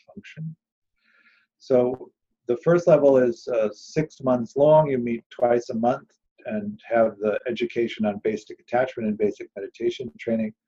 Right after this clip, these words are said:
Level two is, uh, a, a, a class, a two-hour class e-, every other week for six months, but it has, uh, one-on-one meditation mentoring with me or one of the people that work with me.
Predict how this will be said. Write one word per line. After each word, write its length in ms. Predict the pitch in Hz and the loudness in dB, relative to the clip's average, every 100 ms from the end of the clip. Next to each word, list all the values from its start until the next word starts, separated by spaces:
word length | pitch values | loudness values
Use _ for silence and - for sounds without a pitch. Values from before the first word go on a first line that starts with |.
| _ _ - | _ _ 0
Level 360 | 120 113 110 - | 2 2 -2 -4
two 580 | 147 156 156 151 143 - - - | 2 4 4 4 2 -4 -14 -4
is, 500 | 107 107 104 - - 110 | 0 0 -2 -10 -12 -8
uh, 200 | 101 101 - _ _ _ _ 107 | -8 -10 -14 _ _ _ _ -14
a, 40 | - _ _ | -14 _ _
a, 120 | 113 104 - - _ 110 107 110 117 _ - | -8 -8 -8 -16 _ -14 -12 -12 -16 _ -18
a 20 | |
class, 520 | - 120 113 113 113 113 | -4 0 2 0 -4 -12
a 60 | |
two-hour 460 | - 127 113 107 104 - | -4 0 2 0 -2 -4
class 600 | 104 101 101 - - - 113 | -2 -2 -4 -14 -20 -10 -10
e-, 40 | - | -6
every 240 | 113 110 104 | -8 -4 -4
other 180 | 104 98 | -4 -6
week 180 | 101 - | -8 -8
for 100 | - | -14
six 420 | - - 392 - | -6 -6 -6 -8
months, 240 | 110 107 - | -4 -4 -2
but 120 | 110 107 | -4 -4
it 120 | 110 | -2
has, 300 | 120 143 - _ _ _ _ _ | -2 -2 -6 _ _ _ _ _
uh, 200 | 104 101 101 - 123 | -4 -4 -6 -2 0
one-on-one 680 | 123 117 107 104 107 107 104 - _ _ _ - | 4 2 0 0 0 0 -4 -10 _ _ _ -6
meditation 680 | 110 110 - 104 - 101 101 | -4 -4 -6 -10 -8 -10 -4
mentoring 600 | 107 120 - 104 95 101 - | -4 -4 -8 -10 -10 -14 -14
with 160 | 107 - | -12 -8
me 160 | 110 110 | -2 -2
or 120 | 107 | -2
one 180 | 104 104 | -4 -6
of 80 | 98 104 | -6 -12
the 80 | |
people 320 | - 107 107 95 | -12 -16 -16 -12
that 80 | - - | -12 -10
work 200 | 101 101 | -12 -12
with 160 | - - | -20 -20
me. 80 | - | -20